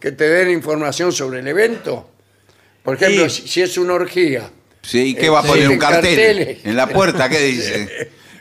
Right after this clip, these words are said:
Speaker 1: Cada uno en su turno.
Speaker 3: No,
Speaker 2: Cada
Speaker 3: bueno,
Speaker 2: no.
Speaker 3: no, señor. <laughs>
Speaker 2: Y
Speaker 3: No,
Speaker 2: todo
Speaker 3: lo,
Speaker 2: armoniosamente.
Speaker 3: lo que sí, por ejemplo, cuando es un lugar de, una sala de eventos, una sala de fiestas, a veces ponen afuera un cartel, un pizarrón,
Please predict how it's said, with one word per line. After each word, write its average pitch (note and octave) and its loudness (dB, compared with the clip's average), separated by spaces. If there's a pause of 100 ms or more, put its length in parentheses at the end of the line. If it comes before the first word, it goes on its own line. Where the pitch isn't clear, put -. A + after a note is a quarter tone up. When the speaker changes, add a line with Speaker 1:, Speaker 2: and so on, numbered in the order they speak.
Speaker 1:
Cada G#3+ 4
uno A#3 2
en F#3+ -2
su F3 -2
turno. D#3+ -2
Speaker 3:
No, G#2+ -4
Speaker 2:
Cada C3 4
Speaker 3:
bueno, D#3 2
Speaker 2:
no. G2+ -4
Speaker 3:
no, - -10
señor. A2+ -6 (420)
<laughs> - -6 (460)
Speaker 2:
Y E3 -8
Speaker 3:
No, A3+ 2
Speaker 2:
todo F#3+ 4
Speaker 3:
lo, G#3 4
Speaker 2:
armoniosamente. F3 2
Speaker 3:
lo C3+ 2
que B2+ 0
sí, E3 -4
por D#3 -2
ejemplo, C#3+ -4
cuando C3+ -2
es B2+ -8
un C3+ -2
lugar C3 0
de, A2 -2
una A#2+ -4
sala A#2+ 0
de A2+ 2
eventos, G2+ 0
una G2+ -4
sala G#2+ -2
de G#2 0
fiestas, F#2+ -10
a B2 -2
veces D#3 -6
ponen C#3 0
afuera G#2+ -2
un B2+ 0
cartel, A2+ -4
un A#2 0
pizarrón, A2+ 0